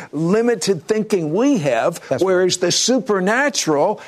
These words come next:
Speaker 1: there's no limit to what God has knowledge of.
Speaker 2: Amen.
Speaker 1: You know, I mean, why would you want to deal with this amount of knowledge when you can deal with this amount of knowledge?
Speaker 2: Exactly.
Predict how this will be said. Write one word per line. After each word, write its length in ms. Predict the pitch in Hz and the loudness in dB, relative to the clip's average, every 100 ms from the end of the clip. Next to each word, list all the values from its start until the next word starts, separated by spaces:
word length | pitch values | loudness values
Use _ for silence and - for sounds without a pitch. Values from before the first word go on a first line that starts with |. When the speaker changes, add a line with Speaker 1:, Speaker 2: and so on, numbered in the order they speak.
| - | -14
Speaker 1:
there's 400 | 143 196 185 151 | -2 2 2 2
no 180 | 196 220 | 2 2
limit 540 | 208 226 269 302 247 | 2 2 2 2 0
to 140 | - 196 | 0 2
what 300 | 170 180 - | 2 2 0
God 340 | 175 220 202 | 0 0 0
has 400 | 151 196 175 - | 0 -2 -2 -4
knowledge 560 | 165 175 254 220 143 110 | -2 0 2 2 0 -4
of. 300 | 135 190 208 | -2 -2 0
Speaker 2:
Amen. 300 | 151 143 147 | 0 0 0
Speaker 1:
You 60 | 185 | 0
know, 60 | |
I 160 | 180 202 | 0 0
mean, 200 | 196 185 | 0 2
why 260 | 202 262 | 2 2
would 220 | 285 247 214 | 2 0 2
you 80 | |
want 260 | 208 214 247 | 2 2 2
to 60 | 190 | 2
deal 280 | 202 240 | 2 2
with 320 | 220 185 143 147 | 2 0 -2 -2
this 280 | 262 294 | 0 2
amount 400 | 311 208 170 147 | 0 2 0 0
of 80 | 147 | 0
knowledge 460 | 143 139 143 220 170 | 0 0 2 0 0
when 140 | 202 | 0
you 120 | 202 | 0
can 200 | 220 214 | 0 -2
deal 220 | 196 240 247 | 2 2 2
with 260 | 254 - | 0 0
this 240 | 294 330 - | -2 0 0
amount 460 | 220 160 151 131 | 0 0 -2 -4
of 140 | 131 135 | -8 -6
knowledge? 420 | 151 98 95 - | -6 -6 -8 -4
Speaker 2:
Exactly. 840 | 170 160 151 185 262 277 240 143 | -2 -2 -2 -2 -2 -4 -4 -4